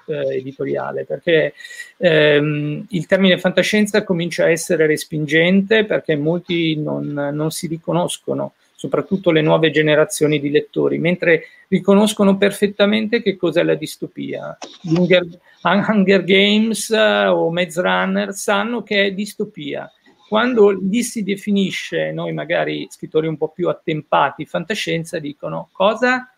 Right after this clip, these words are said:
Mm, capisco, fantascienza che cos'è?" Mm, cioè non... Invece distopia lo riconoscono subito.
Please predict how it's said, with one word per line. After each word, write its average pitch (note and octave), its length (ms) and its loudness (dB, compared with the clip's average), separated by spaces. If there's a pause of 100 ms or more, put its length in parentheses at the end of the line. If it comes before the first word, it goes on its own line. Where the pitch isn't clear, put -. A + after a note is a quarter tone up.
(460)
Mm, E3+ 400 -6
capisco, E3+ 560 -6
fantascienza F3 920 -2
che E3+ 160 -8
cos'è?" D3 400 4 (120)
Mm, D#3+ 260 -4
cioè D3+ 200 -2
non... D3+ 380 -4 (440)
Invece G#3 260 2
distopia F#3+ 480 4
lo E3 60 4
riconoscono C#3+ 600 -2
subito. - 300 -20